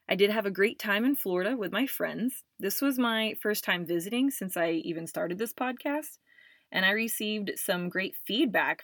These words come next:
from my friends, so I'm excited to share that with you. It's just something about when you, they all have my phone number and my Facebook information, but when you see people in person, the conversations are just so much richer and deeper,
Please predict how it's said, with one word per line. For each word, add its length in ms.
from 220
my 200
friends, 460
so 120
I'm 180
excited 440
to 160
share 260
that 180
with 140
you. 120
It's 100
just 140
something 320
about 240
when 140
you, 240
they 140
all 240
have 180
my 220
phone 220
number 500
and 280
my 180
Facebook 480
information, 680
but 200
when 120
you 100
see 200
people 340
in 220
person, 500
the 80
conversations 960
are 80
just 280
so 140
much 360
richer 640
and 260
deeper, 540